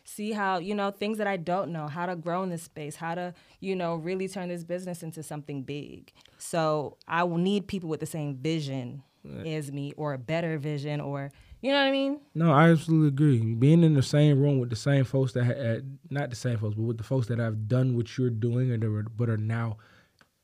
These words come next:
Speaker 2: further along,
Speaker 1: Yeah.
Speaker 2: that's how you learn. That's how you get better. That's
Speaker 1: Yeah.
Speaker 2: how you pi-, you be able to sit there and pick their brains and see, like, "How did you do this? What did you do there? How did you do this? When you did that?" Like, when did you start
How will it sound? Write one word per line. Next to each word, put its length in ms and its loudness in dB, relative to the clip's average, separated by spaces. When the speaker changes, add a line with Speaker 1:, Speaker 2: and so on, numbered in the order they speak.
Speaker 2:
further 440 6
along, 560 2
Speaker 1:
Yeah. 240 -12
Speaker 2:
that's 140 6
how 80 6
you 120 10
learn. 380 4
That's 140 -2
how 100 2
you 160 6
get 240 4
better. 260 2
That's 180 -2
Speaker 1:
Yeah. 80 -2
Speaker 2:
how 60 2
you 520 6
pi-, 100 0
you 240 0
be 220 -2
able 140 6
to 60 2
sit 220 -2
there 140 2
and 100 -2
pick 200 -2
their 120 2
brains 560 -2
and 100 -4
see, 220 -4
like, 260 -4
"How 180 -4
did 120 2
you 80 0
do 120 4
this? 240 4
What 200 2
did 20 -4
you 60 -4
do 160 2
there? 220 2
How 160 2
did 100 2
you 80 0
do 140 4
this? 100 4
When 200 2
you 120 4
did 200 4
that?" 160 2
Like, 200 -4
when 360 8
did 180 8
you 120 8
start 440 4